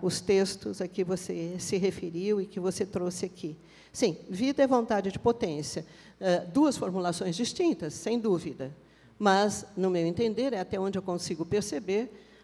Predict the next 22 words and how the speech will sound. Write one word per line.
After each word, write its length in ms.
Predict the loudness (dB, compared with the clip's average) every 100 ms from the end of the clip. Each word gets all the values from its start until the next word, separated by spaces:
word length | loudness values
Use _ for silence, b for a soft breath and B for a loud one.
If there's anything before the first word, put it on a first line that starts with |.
| -10
a 80 | 0
formulação 840 | 2 4 4 2 0 0 0 -2
vida 300 | -4 -4 0
é 40 |
um 100 | -2
caso 360 | 4 6 6 4
particular 600 | -2 -2 -4 2 2 2
da 100 | -2
vontade 300 | -6 -4 -4
de 60 | 0
potência, 520 | 0 2 -2 0 -2
vale 520 | 2 2 2 -2 -4
no 180 | -2 -2
âmbito 340 | -2 -4 -8
das, 240 | -4 -4 -6 -20 _
das 180 | -8 -8
concepções, 880 | -6 -6 -6 -10 -10 -6 -4 -4 -4
das 180 | -8 -8
considerações 840 | -10 -8 -8 -6 -6 -6 -6 -4
de 80 | -6
caráter 380 | -4 -4 -4 -6
cosmológico. 760 | -8 -6 0 2 2 0 -10